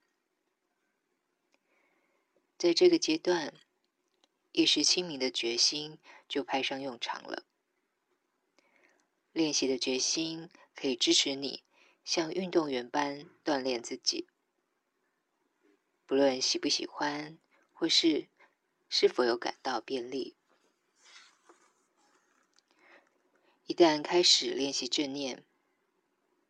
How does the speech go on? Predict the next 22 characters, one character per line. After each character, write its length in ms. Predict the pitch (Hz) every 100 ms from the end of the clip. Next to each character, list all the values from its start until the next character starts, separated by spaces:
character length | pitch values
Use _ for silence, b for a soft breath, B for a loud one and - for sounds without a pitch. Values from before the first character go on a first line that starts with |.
| _
大 100 | 202
部 140 | 190 185
分 240 | 214 190
的 100 | 143
人 340 | 117 117 120 131
很 180 | -
快 200 | - -
就 140 | 127 127
会 80 | 127
发 260 | - 131
现， 380 | - - 143 135 _ _ b b b b b b _ _ _ -
把 140 | -
时 200 | - 151
间 260 | - - -
留 140 | 135
给 140 | -
自 140 | - -
己， 400 | - - - - _ _ _ _ -
既 140 | 175
不 120 | 175
自 220 | - - 151
私， 540 | - - 160 165 175